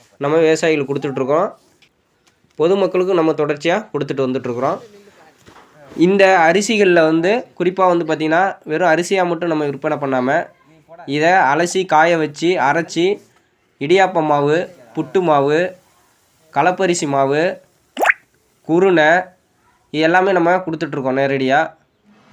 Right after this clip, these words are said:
வேணுங்கிற மக்கள் வந்து தொடர்ச்சியா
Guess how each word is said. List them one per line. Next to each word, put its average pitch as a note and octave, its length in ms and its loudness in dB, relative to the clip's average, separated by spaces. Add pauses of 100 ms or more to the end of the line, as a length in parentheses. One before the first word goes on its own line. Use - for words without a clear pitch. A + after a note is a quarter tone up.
(1300)
வேணுங்கிற G3 760 4
மக்கள் D#3 340 -2
வந்து F3+ 380 0
தொடர்ச்சியா D#3+ 360 -2